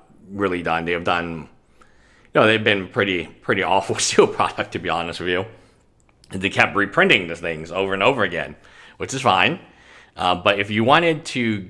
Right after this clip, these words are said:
pick up dual lands, Power Nine, I think it's very difficult to, as an individual, on volume. But when you have a store, I mean, that stuff just comes to you. Now, you're gonna get a lot of junk,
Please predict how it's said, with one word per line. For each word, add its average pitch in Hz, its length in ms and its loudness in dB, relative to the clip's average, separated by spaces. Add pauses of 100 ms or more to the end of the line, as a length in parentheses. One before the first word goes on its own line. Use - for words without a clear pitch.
(140)
pick 123 220 -2
up 95 180 -2
dual 113 240 0
lands, 101 640 0
Power 98 400 0
Nine, 95 600 -2
I 92 120 -4
think 135 160 -4
it's 123 140 -6
very 107 320 0
difficult 95 520 -4
to, 90 220 -6
as 87 180 -4
an 80 80 -16
individual, 90 580 -4
on 87 300 -2
volume. 95 540 -2 (720)
But 92 80 -6
when 101 160 0
you 104 80 0
have 113 220 4
a 101 40 -2
store, 95 720 4 (120)
I 95 80 0
mean, 92 140 -2
that 101 100 4
stuff 98 260 0
just 85 220 -8
comes 101 280 -2
to - 80 -10
you. 71 200 -12
Now, 90 220 0
you're 90 200 -8
gonna 117 160 0
get 120 180 0
a 117 80 0
lot 127 240 4
of 110 60 -4
junk, 107 320 -2